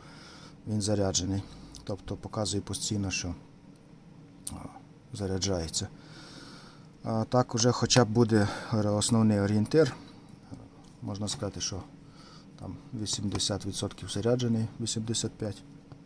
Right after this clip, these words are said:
дванадцять і, е, дванадцять з чим-то вольт вже непогано.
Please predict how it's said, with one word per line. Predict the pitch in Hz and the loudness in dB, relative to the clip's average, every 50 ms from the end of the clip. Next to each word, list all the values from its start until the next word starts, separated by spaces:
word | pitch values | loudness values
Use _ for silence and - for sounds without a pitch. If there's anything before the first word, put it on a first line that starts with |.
| - - - - - - - - - - - - - - - - - - - - - 90 | -20 -20 -20 -20 -20 -20 -20 -20 -20 -20 -20 -20 -20 -20 -20 -20 -20 -16 -14 -10 -8 -6
дванадцять | 87 98 95 98 98 95 - - 90 80 - - | -4 -2 0 2 2 0 0 -2 -4 -4 -4 -4
і, | 87 | -4
е, | 85 82 - - - - - - - - - - - - - - - - - - - - - - - - - - 117 - - - | -4 -4 -6 -12 -20 -20 -20 -20 -20 -20 -20 -20 -20 -20 -20 -20 -20 -20 -20 -20 -20 -20 -20 -20 -20 -20 -18 -14 -12 -12 -12 -10
дванадцять | 98 104 110 107 107 107 98 - 104 98 | -8 -4 0 2 2 2 2 0 0 2
з | |
чим-то | - - 117 104 95 - 110 | 4 4 4 4 2 2 2
вольт | 101 113 123 127 113 - | 6 6 6 6 4 2
вже | 107 98 95 110 110 107 104 | -2 0 2 4 4 6 4
непогано. | 101 101 101 - - 113 92 90 101 92 90 90 90 90 | 4 2 0 0 -2 -2 0 0 0 2 2 0 -2 -4